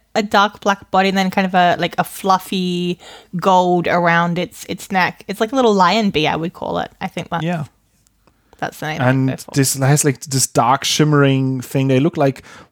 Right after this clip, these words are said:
Speaker 2: there's some characters in the Star Wars universe that are like stormtroopers, but completely black.
Speaker 1: Wow.
Speaker 2: And they look
Speaker 1: Mm-hmm.
Speaker 2: like the, the, the bees look like them, or they, they look like the bees, like, shiny, black,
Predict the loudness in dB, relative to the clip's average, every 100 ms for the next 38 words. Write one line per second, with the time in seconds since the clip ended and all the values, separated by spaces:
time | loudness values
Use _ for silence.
0 | -6 0 2 0 0 2 2 2 0 0
1 | -2 0 2 2 2 0 -2 0 0 0
2 | 0 2 2 2 -2 -2 -2 -2 -4 -2
3 | -2 -2 -2 -4 -4 -4 0 2 2 0
4 | -2 0 -2 -4 _ _ -2 0 4 4
5 | 4 2 0 0 -2 -6 -6 -2 0 2
6 | 2 2 2 2 2 2 4 2 2 2
7 | 2 2 0 0 0 0 -2 -4 -4 -4
8 | -4 -6 -8 -4 0 2 2 4 2 0
9 | -6 -20 -8 0 2 2 -2 -10